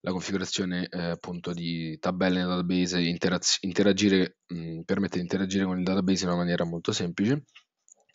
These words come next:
E, eh, un altro pattern abbastanza famoso che è Model View Controller, che sostanzialmente ci permette di dividere tutta la, eh, l'applicazione in,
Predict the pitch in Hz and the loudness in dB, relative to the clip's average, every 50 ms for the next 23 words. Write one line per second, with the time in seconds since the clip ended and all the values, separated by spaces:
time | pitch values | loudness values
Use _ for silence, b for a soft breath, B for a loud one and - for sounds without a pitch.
0 | B B B B B B B B 123 131 127 - - - 104 101 101 104 110 113 | B B B B B B B B 8 10 10 8 8 6 4 6 6 6 8 8
1 | 113 104 - 120 110 110 107 104 - - 110 101 95 104 101 - 113 104 - 143 | 8 8 8 6 6 6 6 6 4 4 4 4 4 4 4 4 2 4 4 6
2 | 135 139 123 107 98 90 98 92 92 90 98 95 92 95 92 92 92 95 92 95 | 6 8 8 8 6 6 4 4 4 4 4 4 4 4 4 4 4 0 0 0
3 | 98 92 - 98 92 92 90 90 82 - - B B B B B B B B B | 0 0 4 4 4 6 6 4 2 0 -2 B B B B B B B B B
4 | B B B B B B B B _ _ _ _ _ _ _ _ _ _ _ _ | B B B B B B B B _ _ _ _ _ _ _ _ _ _ _ _
5 | _ _ - - - 101 - 107 98 - 107 104 - - 110 110 117 113 110 101 | _ _ -4 0 2 4 6 6 6 6 6 6 6 6 6 8 6 8 6 6
6 | 98 104 98 104 104 107 107 107 101 - 98 90 92 90 92 98 104 107 107 101 | 8 8 8 8 8 8 8 6 8 6 6 6 8 8 10 10 12 12 12 10
7 | 98 92 92 90 - - 110 107 - 98 92 90 87 85 80 - - 85 85 82 | 10 8 8 6 4 2 0 2 4 4 6 6 6 6 4 2 0 -2 0 0
8 | 80 78 80 80 76 76 76 76 78 80 85 82 - - 98 95 120 123 - - | 0 -2 -2 -4 -6 -6 -8 -8 -2 0 0 0 2 2 4 6 6 6 6 6
9 | - 123 120 113 113 107 107 - 104 101 98 98 95 95 95 92 - | 8 8 8 10 8 8 6 6 6 4 4 6 4 2 2 2 0